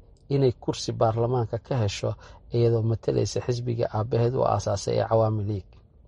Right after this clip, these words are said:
Kun sagaal boqol kow iyo sagaashankii, Bangladesh waxaa laga qabtay markeedii ugu horreysay election xor ah oo markaa, ee, lagaga guuleystay Sheikh Xasiina.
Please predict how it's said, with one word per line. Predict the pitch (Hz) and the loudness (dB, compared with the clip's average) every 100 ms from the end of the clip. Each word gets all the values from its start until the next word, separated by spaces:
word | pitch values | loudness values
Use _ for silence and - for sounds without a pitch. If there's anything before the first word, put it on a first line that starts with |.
| _ - - - - - - | _ -20 -20 -20 -20 -20 -8
Kun | - 175 | 0 4
sagaal | 170 165 | 6 6
boqol | 175 165 151 | 2 2 2
kow | - 160 | 2 0
iyo | 135 | 0
sagaashankii, | 127 131 123 120 113 - 113 | 0 0 0 -2 -4 -6 -2
Bangladesh | 123 120 147 156 135 123 | 0 2 4 2 0 -2
waxaa | 131 - 117 | -2 0 2
laga | 123 | 0
qabtay | - - - 135 | -2 -6 -4 -4
markeedii | - - 117 113 | -2 0 0 0
ugu | 113 | -2
horreysay | 110 107 98 - 120 131 - - - - - | -2 -2 -6 -4 -6 -8 -14 -20 -20 -8 4
election | 127 143 - 110 | 6 6 2 -4
xor | - 110 - | -2 -2 -2
ah | 95 - - - - - - | -10 -10 -16 -20 -20 -6 4
oo | 127 131 131 135 - | 6 6 4 2 0
markaa, | 135 127 - 123 127 | 0 0 2 2 4
ee, | 117 113 | 4 2
lagaga | 117 120 135 147 | 2 4 4 4
guuleystay | 123 127 117 110 - 123 131 - - _ | 2 0 0 -2 -2 -2 -2 -6 -20 _
Sheikh | - 113 | -6 -4
Xasiina. | - 117 - 127 117 | -2 -2 2 4 4